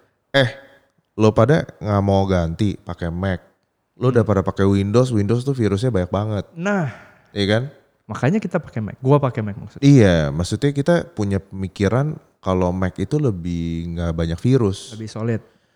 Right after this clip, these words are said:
Speaker 1: Tapi sorry guys, ini dengan berat hati gua harus kasih tau teman-teman bahwa karena market share-nya Mac itu makin hari makin banyak,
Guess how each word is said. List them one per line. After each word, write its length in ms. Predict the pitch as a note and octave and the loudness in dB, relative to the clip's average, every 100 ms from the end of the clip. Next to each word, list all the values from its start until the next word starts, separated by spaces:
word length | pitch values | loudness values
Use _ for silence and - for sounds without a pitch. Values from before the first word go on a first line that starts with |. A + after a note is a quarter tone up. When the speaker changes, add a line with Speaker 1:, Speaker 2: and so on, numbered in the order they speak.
| _ _ _ | _ _ _
Speaker 1:
Tapi 240 | C3 F#3+ | -2 2
sorry 320 | - C3 C3 | 6 6 6
guys, 240 | A2 G2+ G#2+ | 6 4 4
ini 160 | C3+ | 0
dengan 320 | C3+ G#2 F#2+ F#2+ | 2 2 2 2
berat 300 | F#2 F2+ F2 | 0 0 0
hati 240 | E2 A2+ | -4 -2
gua 160 | A#2 B2 | 0 -2
harus 160 | G2+ | -2
kasih 160 | E2+ D#2+ | -6 -8
tau 160 | E2 | -8
teman-teman 720 | D#2+ E2 D#2 D2+ D2+ E2+ A#2 C3 | -6 -8 -6 -6 -4 -2 -2 -4
bahwa 800 | F2+ F#2 C#3 - D#3 F3 B2 G2 - _ _ _ | -4 -4 -6 -10 -2 0 0 -4 -12 _ _ _
karena 400 | - D3 D3 C#3+ | -4 -2 0 0
market 400 | C#3+ C3+ B2+ - - | 0 0 -2 -6 -6
share-nya 560 | - B2+ A#2+ A#2+ A#2 | -2 -2 0 -2 -2
Mac 380 | A2+ A2+ A2+ G#2+ | -2 -4 -4 -4
itu 460 | D2+ A2+ A2 G#2+ G2+ - - _ _ - | -6 -4 -2 0 -2 -8 -20 _ _ -10
makin 420 | G2+ G2 - F#2 | -4 -4 -2 -2
hari 240 | F#2+ F2+ | 0 0
makin 800 | F2+ F2 E2+ - F2+ E2+ E2 E2 - _ _ _ | 0 -2 -4 -6 -4 -4 -6 -8 -14 _ _ _
banyak, 480 | A#2+ F#3+ C#3 D#2 | -4 -2 0 -2